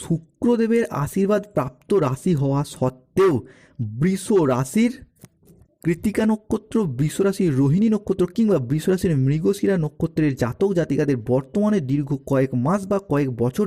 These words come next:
ধরে চাকরি বাকরি বা ক্যারিয়ারের জায়গায় চলছে কিছু স্ট্রাগল, সম্পর্কের ক্ষেত্রে চলছে কিছু প্রবলেম, কিছু সমস্যা, অর্থনৈতিক ক্ষেত্রে চলছে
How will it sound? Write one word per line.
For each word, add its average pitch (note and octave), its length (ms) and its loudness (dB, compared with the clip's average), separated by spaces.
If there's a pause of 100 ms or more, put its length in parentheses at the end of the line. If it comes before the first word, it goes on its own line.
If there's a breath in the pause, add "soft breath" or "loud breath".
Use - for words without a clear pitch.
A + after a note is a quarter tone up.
ধরে C3+ 160 4 (500 loud breath)
চাকরি - 480 -2
বাকরি F#3+ 340 -2
বা F3+ 100 2 (180)
ক্যারিয়ারের F3 520 2
জায়গায় D#3+ 360 0
চলছে D#3+ 280 -2
কিছু - 240 -6
স্ট্রাগল, A#2 500 -2 (420 loud breath)
সম্পর্কের G3 500 -4
ক্ষেত্রে - 320 -6
চলছে D3+ 320 -4 (140)
কিছু F#3+ 200 -6 (120)
প্রবলেম, D#3 320 0 (160)
কিছু - 180 -2 (120)
সমস্যা, B2+ 360 -2 (560)
অর্থনৈতিক E3 640 -2
ক্ষেত্রে C3 260 -4
চলছে C#3+ 280 -2